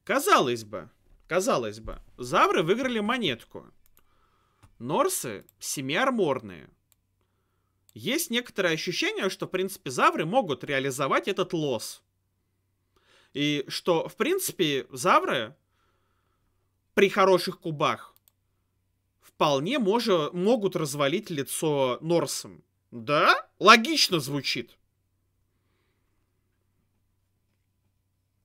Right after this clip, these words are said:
Окей, первая М Б не особо сыграла. Один один на это. Второе М Б.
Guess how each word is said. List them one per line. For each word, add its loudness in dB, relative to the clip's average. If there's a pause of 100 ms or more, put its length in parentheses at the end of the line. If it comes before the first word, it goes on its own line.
(680)
Окей, 0
первая 4
М -2
Б 2 (100)
не -6
особо 0
сыграла. -4 (1080)
Один -2
один -4
на -6
это. -12 (4000)
Второе 4
М -2
Б. -6